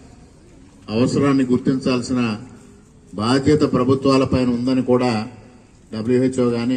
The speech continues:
ఐక్యరాజ్య సమితి కానీ ప్రభుత్వాలను హెచ్చరించడం జరుగుతూ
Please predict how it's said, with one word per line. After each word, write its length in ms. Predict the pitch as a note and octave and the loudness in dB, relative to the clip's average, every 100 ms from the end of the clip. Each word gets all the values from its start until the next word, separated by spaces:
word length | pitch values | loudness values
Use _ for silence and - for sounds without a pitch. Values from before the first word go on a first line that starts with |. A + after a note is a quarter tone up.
| A#2 | -4
ఐక్యరాజ్య 360 | A2+ A#2+ B2 A#2+ | -6 -6 -6 -6
సమితి 240 | B2 A2 | -8 -6
కానీ 280 | A#2+ A2+ A#2+ G#2 - - - - - - - - - | -6 -4 -4 -4 -8 -20 -20 -20 -20 -20 -20 -20 -6
ప్రభుత్వాలను 540 | A2+ C#3 D3 D3+ C#3 B2 | 0 2 2 0 0 -2
హెచ్చరించడం 540 | A2+ B2+ C3 A2+ B2 A#2 | -2 -2 -2 -2 0 2
జరుగుతూ 280 | A#2 A#2 | 4 2